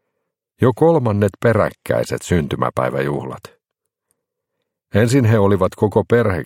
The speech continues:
käyneet yhdessä ulkona syömässä sikamaisen kalliissa hampurilaispaikassa, jossa pauhasi tauoton rokki. Seuraavaksi syntymäpäiviä oli juhlistettu sukulaisten ja ystävien kanssa.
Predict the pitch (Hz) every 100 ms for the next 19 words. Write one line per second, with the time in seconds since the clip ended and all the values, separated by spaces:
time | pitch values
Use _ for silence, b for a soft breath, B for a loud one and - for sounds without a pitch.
0 | - 76 71 76 92 92 82 78 - 82
1 | 82 87 82 87 80 76 90 85 82 80
2 | - 82 90 - 82 82 80 82 78 87
3 | 85 82 - 90 90 87 76 64 60 62
4 | - 65 64 67 65 78 - b b -
5 | 80 82 - 80 71 82 85 - 71 64
6 | 62 64 62 - - - - _ _ _
7 | _ _ _ _ _ _ _ _ _ _
8 | _ - 113 123 123 113 101 - 92 113
9 | 110 113 101 98 90 82 85 92 92 92
10 | 98 95 92 - 92 95 110 110 101 78
11 | 69 69 - 82 82 98 90 - 60 -
12 | 53 53 53 55 55 - -